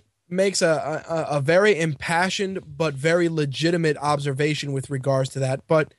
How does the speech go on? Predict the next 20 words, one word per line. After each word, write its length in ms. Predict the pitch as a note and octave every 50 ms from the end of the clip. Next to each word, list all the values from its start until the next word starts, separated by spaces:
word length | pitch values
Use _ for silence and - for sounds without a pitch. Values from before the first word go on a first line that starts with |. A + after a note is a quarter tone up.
| _ _ _ _ _ -
like 200 | D3+ D#3+ D#3 E3+
I 80 | E3
said, 300 | D#3 - - F#3 F3+ F3+
we 240 | D3+ D3 E3 F3 F3+
are, 220 | E3+ E3 D3+ - - - - D#3+
we're, 200 | D#3+ E3 D#3+ D3+
we're 240 | D3 D#3 E3 F#3
in 100 | F#3+ F#3+
an 100 | F3+ E3+
age 320 | E3+ E3 E3 E3 E3 D3+ D3+
where 420 | D3 D#3 D#3+ D#3 D3+ D3+ C#3+ B2+ - _ _ _ _ _ _
people 380 | - - G3+ F#3+ - G3 F#3
are 120 | E3 D3+ C#3
starting 340 | - - F3+ E3 E3+ E3+ D#3
to 120 | - D3
segregate 580 | - - - D#3+ D#3+ D#3+ E3+ D#3+ E3+ E3 E3 -
their 140 | E3 D3+ D3
gameplay 600 | C#3 D3 D3+ D#3 D#3 C#3+ - D#3 D3+ D3 C#3+ B2+
based 380 | - C#3+ C#3+ D3+ D3+ - -
on 280 | D#3+ D3+ D3+ D3 D3